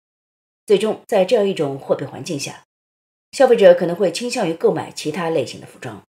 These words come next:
这对于 Lululemon 的股票可能没有好处。当然，和观众说的一样，该公司的估值是一个难题。基于目前股价和当前分析师的每股收益预期，Lululemon 目前的远期市盈率为三十倍，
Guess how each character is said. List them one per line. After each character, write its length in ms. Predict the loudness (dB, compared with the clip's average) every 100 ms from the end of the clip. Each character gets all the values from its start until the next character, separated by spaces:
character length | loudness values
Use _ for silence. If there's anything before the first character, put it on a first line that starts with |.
| _ _ _ _ _ _ _
这 140 | 0
对 120 | 4 6
于 80 |
Lululemon 520 | 4 2 6 6 4 -2
的 80 |
股 120 | -4 -6
票 300 | -4 -6 -6
可 120 | -10
能 100 | -10
没 100 | -8
有 80 | -10
好 200 | -12 -16
处。 180 | -16 -18 _ _ _ _ _ _ -6
当 100 | -4
然， 160 | -4
和 220 | -6 -8 -4
观 180 | -4
众 120 | -4 -2
说 120 | 0
的 80 | 0
一 120 | -2
样， 260 | -4 -6 _ _ _ _ _
该 160 | 4 4
公 180 | 4 0
司 120 | 2
的 80 | 0
估 200 | 2 0
值 240 | 0 -4
是 160 | -2 -4
一 20 |
个 120 | -4
难 200 | -8 -12
题。 200 | -16 -20 _ _ _ _ _ _ _ _ -4
基 160 | 2
于 60 | 4
目 120 | 4
前 140 | 2 2
股 140 | 2
价 200 | 4 4
和 220 | 4 2
当 180 | 2 -4
前 220 | -6 -8
分 160 | -8 -6
析 100 | -6
师 120 | 0
的 180 | 0 2
每 140 | 0
股 100 | -4
收 180 | -2 -2
益 60 | -2
预 220 | -4 -4
期， 300 | -6 -8 -14 _ _ _ _ _ _ _
Lululemon 520 | 0 4 8 8 8 2
目 180 | 2
前 120 | 2 0
的 80 |
远 160 | 0 -2
期 120 | -6
市 180 | -4 -2
盈 100 | -2
率 140 | -2
为 180 | -4 -8 -8
三 180 | -12
十 140 | -10 -10
倍， 180 | -12